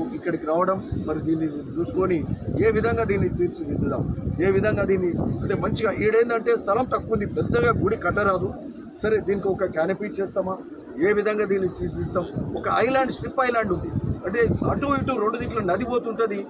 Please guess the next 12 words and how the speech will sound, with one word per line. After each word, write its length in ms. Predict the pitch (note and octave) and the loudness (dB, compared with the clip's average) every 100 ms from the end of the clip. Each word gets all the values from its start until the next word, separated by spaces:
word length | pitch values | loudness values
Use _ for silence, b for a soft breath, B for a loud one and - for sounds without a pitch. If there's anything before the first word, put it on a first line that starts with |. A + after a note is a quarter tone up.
| - - - | -12 -14 -4
మరి 120 | F3 F#3 A3 | 0 2 2
మధ్యలో 260 | A3 C4 A#3+ | 4 2 2
ఒక 80 | |
స్ట్రిప్ 320 | A3 - A#3+ C4 | -2 -4 0 2
ఐలాండ్ 220 | B3 A#3 G#3 | 2 2 0
ఒక 160 | - G3 - | 0 0 2
టెన్, 160 | A3 A#3 - | 0 2 0
ఒక 100 | G#3 F#3+ | 0 0
ట్వెల్వ్ 260 | A#3 B3+ - | 0 0 -2
ఫీట్ 180 | B3+ - | -6 -2
తోటి 220 | B3+ A3+ G3+ F3+ | 0 0 0 -2
మధ్యలో 340 | F3+ G3+ F#3+ | 0 2 2